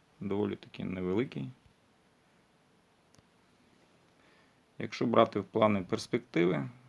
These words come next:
думаю, ці монети ще, скажімо так, візьму своє в ціновому еквіваленті.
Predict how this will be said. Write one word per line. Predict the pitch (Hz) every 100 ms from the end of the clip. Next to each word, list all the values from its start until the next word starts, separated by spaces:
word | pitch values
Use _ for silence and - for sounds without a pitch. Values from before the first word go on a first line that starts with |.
| _ _ _
думаю, | - 101 110 120 110
ці | -
монети | 104 95 101 113
ще, | 110 - - 101 113 117 - _ _ _ - _ _ _ - _ - - - _ _ _
скажімо | - - 95 98 95
так, | - 90 98
візьму | 95 87 90
своє | 87 - 90
в | 87
ціновому | - 92 92 95 92 90 87 -
еквіваленті. | 87 - 92 98 107 143 156 -